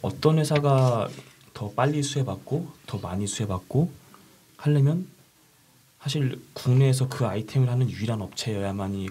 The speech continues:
저는 그게 가능하다고 보고 있습니다. 그래서 이번 자료에 썼다시피 국내 유일 제품 보유 기업에 집중하자라는 컨셉을 좀 말씀을 드리는 건데, 그 종목들에는 이제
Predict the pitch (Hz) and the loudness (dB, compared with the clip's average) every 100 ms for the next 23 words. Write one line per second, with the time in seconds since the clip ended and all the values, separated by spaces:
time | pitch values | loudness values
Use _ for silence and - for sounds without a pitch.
0 | - - 92 - 92 95 98 95 92 - | -10 -12 -10 -10 -8 -4 -4 -4 -4 -4
1 | 82 87 - 90 - - - - 95 110 | -4 -6 -8 -10 -14 -18 -16 -12 -10 -10
2 | 104 - - - - - - - 110 113 | -12 -18 -20 -18 -16 -16 -12 -6 0 0
3 | 110 - 104 104 101 127 135 131 - - | 0 -2 -4 -4 -4 -4 -2 -2 -4 -2
4 | 160 165 - 110 113 101 98 117 113 - | -2 -4 -2 0 0 0 -2 -4 -4 -4
5 | 107 101 98 95 95 92 95 90 110 135 | -6 -6 -6 -4 -4 -4 -6 -4 -2 -4
6 | - - - - 101 107 98 - - 95 | -6 -16 -10 -6 -4 -2 -4 -6 -10 -6
7 | 92 95 131 127 117 107 101 87 87 98 | -4 0 -2 0 -4 -4 -6 -6 -4 -4
8 | 90 - 87 87 90 120 147 - - - | -4 -4 -6 -4 -2 -2 -4 -8 -18 -20
9 | - - 123 107 110 110 104 104 107 78 | -16 -6 -4 -2 -4 -2 -4 -2 -2 -6
10 | - - - - - - - 101 110 113 | -14 -18 -16 -16 -18 -16 -8 -4 -2 -4